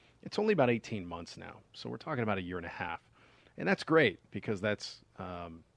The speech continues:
you know, obviously we don't wanna be in a long-term care facility for a long period of time, but also it's more financially, uh, manageable. The unfortunate reality about that eighteen-month number is it's an inverse bell curve, meaning that,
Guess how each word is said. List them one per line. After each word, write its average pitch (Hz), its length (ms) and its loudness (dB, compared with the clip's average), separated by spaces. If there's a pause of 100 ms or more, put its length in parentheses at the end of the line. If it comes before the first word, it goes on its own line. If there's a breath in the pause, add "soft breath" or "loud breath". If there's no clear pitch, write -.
(100)
you 107 80 -6
know, 87 60 -6
obviously 95 340 -6
we 90 80 -10
don't 90 100 -6
wanna 90 140 -6
be 95 80 -4
in 87 60 -6
a 87 40 -6
long-term 90 340 -8
care 107 160 0
facility 101 280 -4
for 101 100 -6
a 98 60 -2
long 98 160 -2
period 98 140 -4
of 98 60 -12
time, 143 220 2
but 110 80 2
also 117 440 2
it's 113 180 -6
more 107 220 2
financially, 92 720 -4 (560 soft breath)
uh, 90 180 -8
manageable. 87 680 -4 (560 soft breath)
The 120 100 0
unfortunate 143 540 2
reality 110 520 4
about 92 260 -2
that 92 120 -4
eighteen-month 98 600 -4
number 85 460 -8 (600 soft breath)
is 98 500 -6 (440)
it's - 200 -4
an 139 80 -4
inverse 117 580 2
bell 101 320 2
curve, 87 300 -8 (120)
meaning 117 360 4
that, 90 280 0